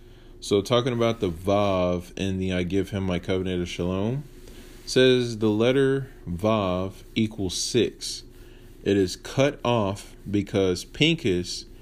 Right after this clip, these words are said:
is identical with Eliyahu. Uh, I didn't get a footnote on that.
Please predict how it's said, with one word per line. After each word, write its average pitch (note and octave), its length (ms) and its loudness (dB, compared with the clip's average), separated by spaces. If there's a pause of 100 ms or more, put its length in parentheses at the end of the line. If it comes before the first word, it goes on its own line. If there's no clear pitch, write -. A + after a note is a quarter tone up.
(380)
is G#2+ 160 2
identical F#2+ 1000 2 (420)
with G#2 300 2
Eliyahu. F#2 880 0 (3000)
Uh, F2+ 360 -4
I F2 60 -4
didn't F2+ 240 -2
get E2+ 100 0
a E2+ 40 -6
footnote D#2+ 440 -4
on E2 160 -4
that. D#2+ 340 -8